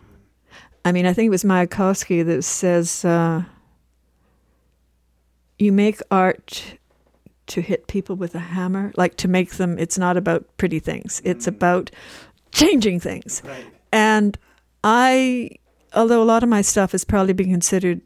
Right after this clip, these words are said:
Speaker 1: fanciful, um, I firmly follow that
Speaker 2: Mm-hmm.
Speaker 1: concept. So that,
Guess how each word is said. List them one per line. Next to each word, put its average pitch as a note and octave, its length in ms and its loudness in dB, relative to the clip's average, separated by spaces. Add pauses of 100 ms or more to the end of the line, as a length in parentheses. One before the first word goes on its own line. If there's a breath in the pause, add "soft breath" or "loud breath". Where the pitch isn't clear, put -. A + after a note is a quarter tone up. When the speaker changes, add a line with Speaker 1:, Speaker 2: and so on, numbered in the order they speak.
Speaker 1:
fanciful, F#3+ 800 -2 (680 soft breath)
um, F3+ 640 -4 (800)
I F#3 140 2
firmly F#3+ 500 0
follow F3 380 -2
that - 360 -6 (120)
Speaker 2:
Mm-hmm. - 360 -20
Speaker 1:
concept. - 760 -8 (640 loud breath)
So A#3 500 2 (200)
that, A3+ 600 -2